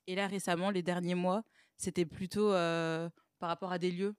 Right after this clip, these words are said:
En fonction de lieux, j'imaginais une histoire. Et en fonction de ce que je ressentais, ce que j'avais envie de,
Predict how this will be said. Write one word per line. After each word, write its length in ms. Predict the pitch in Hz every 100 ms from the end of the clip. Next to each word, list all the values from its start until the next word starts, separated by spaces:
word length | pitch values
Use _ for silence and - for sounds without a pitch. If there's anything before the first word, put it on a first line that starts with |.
| -
En 80 | 165
fonction 280 | 175 - 185
de 120 | 175
lieux, 260 | 175 190 208
j'imaginais 520 | 175 165 160 175 175
une 100 | 175
histoire. 420 | 160 190 190 202 -
Et 80 |
en 60 | 165
fonction 260 | - 151 185
de 80 |
ce 100 | 165
que 100 | - 175
je 80 |
ressentais, 480 | 170 165 170 190 196 - _ _
ce 120 | -
que 80 | 185
j'avais 220 | 180 170
envie 280 | 170 165 175
de, 480 | 165 165 156 156